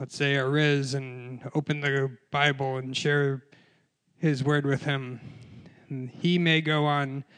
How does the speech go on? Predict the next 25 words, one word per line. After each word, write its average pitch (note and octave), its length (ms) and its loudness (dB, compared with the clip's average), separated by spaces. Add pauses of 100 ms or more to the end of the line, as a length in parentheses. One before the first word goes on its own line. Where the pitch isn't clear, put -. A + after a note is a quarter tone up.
(500)
and B2+ 380 -4
reject C3 580 -2 (300)
that B2+ 240 -2
word, B2+ 400 -2 (680)
but C3+ 160 -4
that C#3 200 0
word C#3 460 0 (360)
has C#3 460 -4
a C3 120 -6
purpose, F3 640 2
and C3 140 -6
it A#2+ 80 -8
will C3 220 -2
serve B2+ 400 -4
the C3 80 -6
purpose - 540 -8 (140)
that A#2+ 160 -10
God A#2+ 220 -4
has B2 180 -6
intended B2 460 -8
for A#2 180 -6
it. - 240 -12 (560)
And B2+ 180 -8
so, B2 440 -4 (580)
um, C3+ 540 2